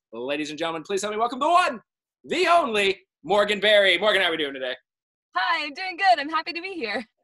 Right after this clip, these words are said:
Speaker 2: <laughs>
Speaker 1: I, you know, that has never actually happened before. I usually get it all in one take.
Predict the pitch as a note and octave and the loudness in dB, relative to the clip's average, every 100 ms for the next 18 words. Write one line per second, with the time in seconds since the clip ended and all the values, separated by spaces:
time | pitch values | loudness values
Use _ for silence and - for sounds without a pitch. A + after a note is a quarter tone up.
0 | - - F#4+ - _ _ _ - G3+ B3 | -16 -10 -10 -10 _ _ _ -4 2 2
1 | A#3+ G#3+ G#3 A#3+ A#3 D#4 D4 G3+ A3 A3 | 2 -2 -2 -2 0 -2 -2 -2 0 2
2 | G#3 G3+ F#3+ A3 - C3 - A2+ C3+ D#3 | 0 0 -6 -6 -6 -12 -10 -6 -4 -6
3 | D#3 G#3 A#3+ A3+ G#3+ E3+ F3+ F3+ D#3 E3 | -8 -10 -10 -6 -4 -2 0 0 2 2
4 | F#3 F#3+ F#3 G3 G#3 A3 - | 0 -2 -4 -4 -6 -6 -8